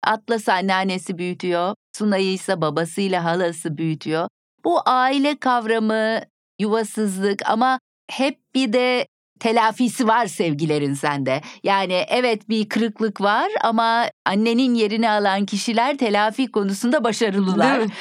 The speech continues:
Speaker 1: Bunu da söylemek lazım. Senin yazdıklarında bu aile kavramı, bu kırıklık hep kendini gösterecek mi? Ve sen dönüp baktığında neye bağlıyorsun karakterlerinin hep bir yanının böyle kırık olmasını?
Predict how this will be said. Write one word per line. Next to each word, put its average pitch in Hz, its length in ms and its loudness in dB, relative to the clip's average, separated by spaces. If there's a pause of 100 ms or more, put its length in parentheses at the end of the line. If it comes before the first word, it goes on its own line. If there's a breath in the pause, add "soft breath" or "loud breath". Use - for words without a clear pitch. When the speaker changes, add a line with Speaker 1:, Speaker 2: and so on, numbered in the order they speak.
(120 loud breath)
Speaker 1:
Bunu 254 240 2
da 240 100 2
söylemek 220 580 0
lazım. 170 400 0 (480)
Senin 427 320 -2
yazdıklarında 330 680 0
bu 285 100 2
aile 269 460 2
kavramı, 247 640 0
bu 220 140 -4
kırıklık 247 640 -2
hep 277 240 -2
kendini 233 440 0
gösterecek 254 680 -2
mi? 202 140 0
Ve 202 100 0
sen 370 280 -2
dönüp 277 300 0
baktığında 233 500 0
neye 226 280 0
bağlıyorsun 175 520 0
karakterlerinin 156 840 0
hep 208 220 -4
bir 190 80 0
yanının 165 400 2
böyle 156 240 -2
kırık 165 280 -6
olmasını? 160 580 -4